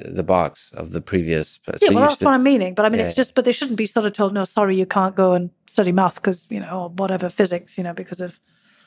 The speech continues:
Speaker 1: But a lot of that you can't actually make it to, into law. Well, you could, I suppose, but honestly, if you do that kind of thing, you should be transparent. There should be just
Speaker 2: It,
Speaker 1: an
Speaker 2: it,
Speaker 1: honesty
Speaker 2: it,
Speaker 1: about
Speaker 2: it
Speaker 1: it.
Speaker 2: gets back to what I was talking about before. We need diversity of views and diversity of
Speaker 1: Yeah.
Speaker 2: thinking, and you can't have other things. It's like being partisan or,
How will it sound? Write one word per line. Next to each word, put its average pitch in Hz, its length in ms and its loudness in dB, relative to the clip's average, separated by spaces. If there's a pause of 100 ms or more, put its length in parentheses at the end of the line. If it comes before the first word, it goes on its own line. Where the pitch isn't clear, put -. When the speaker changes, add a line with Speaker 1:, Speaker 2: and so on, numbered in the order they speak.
(140)
Speaker 1:
But 131 120 4
a - 20 6
lot 151 220 8
of 131 60 4
that 107 200 6
you 92 100 -4
can't 98 300 2
actually 87 300 -2
make 87 260 -2
it 82 80 -4
to, - 320 -10
into 90 300 -6
law. 87 580 2 (180)
Well, 113 140 2
you 104 160 2
could, 101 260 2
I 85 60 2
suppose, 82 420 -4
but 92 240 2
honestly, 101 540 2 (540)
if - 200 -8
you 104 80 2
do 113 160 4
that 107 160 4
kind 98 140 2
of 92 160 -2 (200)
thing, 92 380 0
you 98 60 -2
should 104 340 -10
be 92 100 -2
transparent. 85 680 -2
There 90 100 -4
should - 160 -8
be 92 100 0
just 90 160 -2
Speaker 2:
It, - 80 2
Speaker 1:
an 92 40 2
Speaker 2:
it, 92 40 4
Speaker 1:
honesty 90 320 0
Speaker 2:
it, - 80 -4
Speaker 1:
about 82 180 0
Speaker 2:
it 82 60 -2
Speaker 1:
it. - 20 0
Speaker 2:
gets 190 180 0
back - 200 0
to - 80 -4
what 240 120 0
I 233 80 4
was 226 140 -2
talking 233 280 -2
about 208 180 -2
before. 214 220 0
We 214 100 2
need 202 180 -2
diversity 208 520 0
of 190 80 -2
views 220 220 0
and 214 100 -2
diversity 196 380 -2
of 180 80 -8
Speaker 1:
Yeah. - 40 -14
Speaker 2:
thinking, 285 440 -2
and 214 100 0
you 208 60 -2
can't 226 260 0
have 202 140 0
other 202 160 0
things. 202 280 -4
It's 254 120 -2
like 311 140 -2
being 285 160 0
partisan 247 580 0
or, 185 240 0